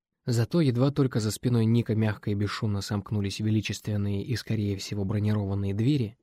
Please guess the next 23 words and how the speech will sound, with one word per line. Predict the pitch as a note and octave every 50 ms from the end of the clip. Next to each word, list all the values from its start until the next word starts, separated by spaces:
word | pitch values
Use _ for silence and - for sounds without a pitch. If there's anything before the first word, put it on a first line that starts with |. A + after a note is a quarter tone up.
| _ _ _ _ - - - - -
на | A#2 A#2
его | C3 D3 E3 F3 F#3+
сеть | F3+ - - F3 D#3 -
тут | - E3 D3
же | C3+ C3
поступил | B2 - A#2+ - - B2+ B2 - D3+ C#3
запрос | A#2 A#2 A2+ - C3+ C#3 B2 -
пароля. | - - C3 C3 C3 A#2+ G#2 F#2 F2+ - _ _ _ _ _ _ _ _ _ _ _ _ _ _ _ -
Землянин | A#2+ A2 A2 A#2+ C3 D3 E3+ F3+ F3 D3+ C3 A#2
в | A2+
ответ | A2 - - A#2 G#2 F#2+
вбил | G2+ G2+ G#2+ B2 D#3+ E3 D3
в | A#2+ B2
рамку | C#3 D3+ C#3+ - - A#2+
запроса, | A2 A#2+ A#2 - D3+ E3 D#3 - -
полученный | - - A2 A#2 C#3+ C#3+ C#3 - C3 A#2 A#2+
им | A#2+ - C#3 B2 A2+
за | G#2+ A2+ A2
минуту | A2+ A#2+ B2+ C3 B2 - A#2+
до | G#2+ G#2+ A2
этого, | B2 C#3 D3 C#3+ D3+ D#3 D#3 D3+ _ _ _ _ _ _ _ _ _
шестнадцатизначный | - - - D#3 C#3 - - C3+ B2+ B2 - B2 - B2+ A#2+ A2+ A2+ G#2 G2 - - G#2+ G#2 G2
ключ. | - - G2 F#2 F2+ - - -